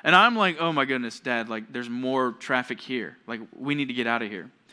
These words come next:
he's like, "Okay, I'll lead you out of here." Keep in mind, we're in this big U-Haul truck. We're not in, like, a normal car. It's just crazy. So he says, "Okay,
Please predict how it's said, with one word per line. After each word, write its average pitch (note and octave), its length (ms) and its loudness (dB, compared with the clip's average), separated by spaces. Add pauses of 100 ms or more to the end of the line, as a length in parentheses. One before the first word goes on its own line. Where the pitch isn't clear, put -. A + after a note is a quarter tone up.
(240)
he's E3+ 160 0
like, D3+ 120 4
"Okay, D3 300 0
I'll C#3 160 -2
lead C3+ 200 -4
you A2+ 120 -6
out G#2+ 140 -4
of G#2 60 -10
here." E2+ 240 -10 (200)
Keep F#3 160 -6
in E3+ 60 -6
mind, D#3+ 220 0
we're D#3+ 80 -6
in G3+ 60 -6
this C#3 140 -8
big A2+ 380 -4
U-Haul A#2+ 320 -6
truck. B2 340 -6
We're C3+ 80 -8
not C3+ 160 -4
in, C3 80 -8
like, A#2 140 -10
a A2 60 -6
normal A2 380 -10
car. F#2+ 380 -8
It's - 160 -16
just - 240 -14
crazy. E2+ 340 -14 (800)
So D#3+ 120 -4
he E3+ 160 2
says, C#3+ 520 0 (400)
"Okay, C#3+ 280 2